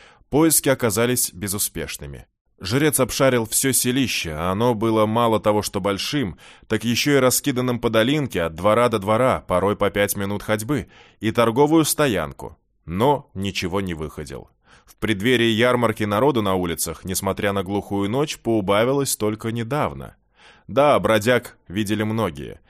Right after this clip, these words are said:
Да, у них был грудной ребёнок, или даже два, тёмный их вшивых знает. Куда пошли? Куда-то туда, или вон туда. Хозяин позднему посетителю не обрадовался, но и гнать не стал.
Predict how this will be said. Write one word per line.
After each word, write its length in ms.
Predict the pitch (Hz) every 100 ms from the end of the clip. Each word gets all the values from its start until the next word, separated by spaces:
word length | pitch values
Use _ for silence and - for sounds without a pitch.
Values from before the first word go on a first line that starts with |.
| - - _
Да, 360 | 76 95 101 120
у 80 |
них 220 | 110 139 151
был 160 | 175
грудной 360 | 165 147 110 135
ребёнок, 580 | 110 101 107 98 - - -
или 200 | 95 123
даже 300 | 107 107 107
два, 400 | 85 90 87 -
тёмный 380 | - 101 98 95
их 120 | 87
вшивых 380 | - - 101 87
знает. 500 | 82 98 90 85 - _ _ _ -
Куда 280 | 92 110
пошли? 520 | 113 117 - 131 170 185
Куда-то 460 | - 123 190 185
туда, 640 | - 85 82 90 107 123 _
или 340 | 92 117 107 95
вон 240 | 98 90
туда. 520 | 90 85 98 110 120 - _ _ _ _ _ _ _
Хозяин 520 | - 123 156 190 170
позднему 460 | 165 147 135 131 123
посетителю 600 | 131 127 - 127 160 147
не 120 | 143
обрадовался, 840 | 135 127 107 87 80 76 - 65 76
но 240 | 117 139
и 60 | 131
гнать 320 | 147 131 -
не 100 | 95
стал. 400 | - 82 64